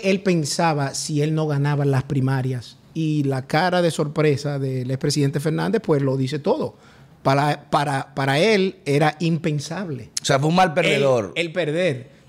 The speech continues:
Speaker 1: Yo creo que todo demócrata debe tener claro que usted va a una justa a competir.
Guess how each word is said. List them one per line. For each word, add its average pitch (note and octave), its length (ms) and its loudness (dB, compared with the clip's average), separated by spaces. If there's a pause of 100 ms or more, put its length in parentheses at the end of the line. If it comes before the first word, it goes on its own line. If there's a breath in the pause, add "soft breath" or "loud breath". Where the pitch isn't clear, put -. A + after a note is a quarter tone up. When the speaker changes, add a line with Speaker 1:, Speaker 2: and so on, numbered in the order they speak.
Speaker 1:
Yo E3+ 120 4
creo B3 180 2
que G#3 120 0
todo A#3 340 2
demócrata D3+ 1000 0
debe D3 260 2
tener F3 320 0
claro D3+ 380 2
que C#3 100 -8
usted D#3 300 2
va C#3+ 240 2
a C#3 200 -4
una D3 280 2
justa C#3 500 0
a C3 140 -4
competir. C3 640 -4